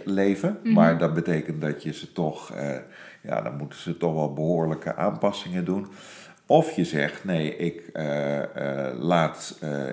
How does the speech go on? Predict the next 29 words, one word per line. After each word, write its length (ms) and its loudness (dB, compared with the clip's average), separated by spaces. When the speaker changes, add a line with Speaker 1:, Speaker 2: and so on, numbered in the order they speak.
Speaker 1:
enige 360 -4
diversiteit 760 -2
bestaan 460 0
in 80 0
godsdienst 800 -4
en 220 -10
in, 240 -10
en 180 -10
wetgeving. 720 -2
En 120 0
die 140 -2
twee 280 2
dingen 280 2
die 100 0
zaten 380 0
heel 300 2
dicht 240 0
bij 100 0
elkaar, 560 -2
hè. 140 -4
Dus, 400 -6
eh, 100 -8
wij 200 -4
zijn 240 -6
geneigd 460 -4
om 100 -8
te 120 -20
denken 260 -8
van, 140 -18